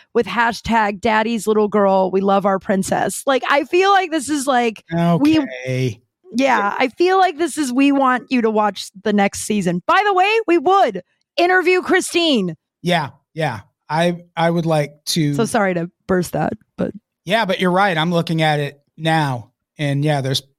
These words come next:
Speaker 2: pictures of, like, very recent pictures and they look perfectly happy.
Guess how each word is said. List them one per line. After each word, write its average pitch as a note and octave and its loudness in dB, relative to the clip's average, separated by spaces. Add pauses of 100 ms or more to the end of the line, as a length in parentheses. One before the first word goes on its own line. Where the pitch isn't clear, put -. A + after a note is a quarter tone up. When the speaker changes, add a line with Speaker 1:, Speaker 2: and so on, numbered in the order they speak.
(140)
Speaker 2:
pictures C3+ -4
of, A#2+ -10 (100)
like, A#2 -10
very C3 -2
recent A#2 -8
pictures - -8
and B2+ -4
they B2 -8
look B2 -10
perfectly B2+ -10
happy. A#2+ -8